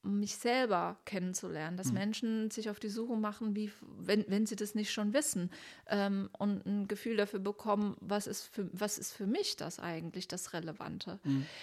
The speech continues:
Speaker 1: So kann zum Beispiel eine Information, also so, so eine biologische Information von, so funktioniert Erregung beim weiblichen Genital und es braucht zum Beispiel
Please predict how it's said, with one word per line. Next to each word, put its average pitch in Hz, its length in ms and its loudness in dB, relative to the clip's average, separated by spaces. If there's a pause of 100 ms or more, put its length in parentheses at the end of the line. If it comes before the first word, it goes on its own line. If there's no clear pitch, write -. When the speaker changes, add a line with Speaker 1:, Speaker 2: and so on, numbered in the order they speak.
(120)
Speaker 1:
So 196 100 0
kann 247 460 4
zum 220 160 0
Beispiel 220 400 2
eine 202 240 4
Information, 214 800 2
also 190 180 2
so, 190 160 -10
so 196 220 -6
eine 185 340 0 (140)
biologische 202 500 2
Information 196 720 2
von, 196 340 0
so 196 140 -2
funktioniert 202 720 2
Erregung 190 880 0
beim 180 340 0
weiblichen 180 460 -4
Genital 254 580 0
und 208 140 0
es 202 120 -4
braucht 190 440 0
zum 185 160 -6
Beispiel 190 640 0